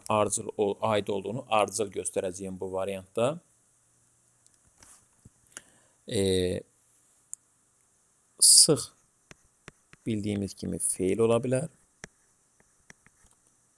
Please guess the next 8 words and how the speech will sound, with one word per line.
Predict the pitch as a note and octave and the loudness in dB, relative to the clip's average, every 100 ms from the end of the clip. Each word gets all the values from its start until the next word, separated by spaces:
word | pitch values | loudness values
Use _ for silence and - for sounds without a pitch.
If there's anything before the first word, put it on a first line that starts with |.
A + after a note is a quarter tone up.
| - | -18
və | C3 A#2 A#2+ D3 - _ - | -2 0 0 -2 -12 _ 0
sifət | - - - F#2+ - | 6 6 6 -4 -6
ola | - - | -8 -8
bilər. | - - _ - _ _ _ _ - - _ _ _ - - _ _ _ - _ - _ _ _ _ _ _ _ _ _ _ _ _ _ _ _ _ | -14 -16 _ -18 _ _ _ _ -20 -20 _ _ _ -18 -18 _ _ _ -20 _ -20 _ _ _ _ _ _ _ _ _ _ _ _ _ _ _ _
Və | C#3 C#3 F3+ C3+ | -4 2 4 4
yenə | A2+ B2+ D#3+ C#3 | 0 4 6 6
də | B2+ C3 D#3 | 6 6 4
bunların | C#3 B2 B2+ B2 B2+ C3+ | -4 -2 2 2 2 0